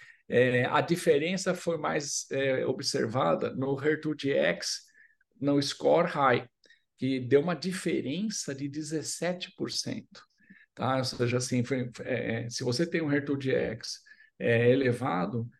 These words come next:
a chance do, do pertuzumab agregar resposta completa patológica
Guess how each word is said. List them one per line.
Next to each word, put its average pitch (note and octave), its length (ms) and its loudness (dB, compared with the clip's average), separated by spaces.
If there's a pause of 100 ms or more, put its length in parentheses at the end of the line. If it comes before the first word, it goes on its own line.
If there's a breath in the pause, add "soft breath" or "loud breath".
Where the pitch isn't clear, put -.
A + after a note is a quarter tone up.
(180 soft breath)
a A#2+ 140 -2
chance E3+ 560 -2
do, C#3+ 420 -2
do B2 220 -4
pertuzumab A#2+ 800 -2
agregar D3 880 0 (360)
resposta B2+ 440 -4
completa C3+ 400 -4
patológica C#3 920 -2